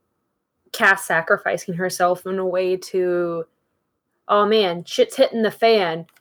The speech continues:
Just pull that sidereal, like, push that sidereal red switch and just give your life to re-, rewind time a little bit to give people a chance."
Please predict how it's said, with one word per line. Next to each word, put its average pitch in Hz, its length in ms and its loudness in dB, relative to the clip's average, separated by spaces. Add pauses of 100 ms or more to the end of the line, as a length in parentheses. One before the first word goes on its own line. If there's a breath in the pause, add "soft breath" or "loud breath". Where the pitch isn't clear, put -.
(140)
Just - 300 -12 (560)
pull 294 300 4
that 262 200 2
sidereal, 233 640 2
like, 214 140 2
push 269 140 -4
that 240 180 0
sidereal 226 500 4
red 202 240 2
switch 220 500 0
and 202 200 2
just 180 360 0
give 196 200 2
your 202 120 6
life 202 280 4
to 190 260 2 (140)
re-, 196 260 2
rewind 208 480 2
time 196 300 0
a 190 60 2
little 190 260 4
bit 185 220 0
to - 40 -10
give 180 220 -2
people 185 320 -2
a 165 80 -2
chance." - 580 -6